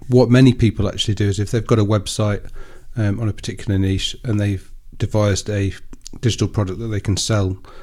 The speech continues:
to match that niche, rather than building e-commerce facilities into their own website,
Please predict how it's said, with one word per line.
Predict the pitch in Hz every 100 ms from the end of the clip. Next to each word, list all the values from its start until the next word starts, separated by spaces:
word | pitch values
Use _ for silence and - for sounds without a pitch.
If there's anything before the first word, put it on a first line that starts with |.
| -
to | -
match | 101 117 -
that | - 98
niche, | 95 98 - - - - -
rather | 120 120 101
than | 95 104 101 95 - - -
building | 110 107 98 98 95 - - -
e-commerce | 110 - - 92 92
facilities | - - 98 85 - 90
into | 90 -
their | 92
own | 90
website, | 92 90 - 95 90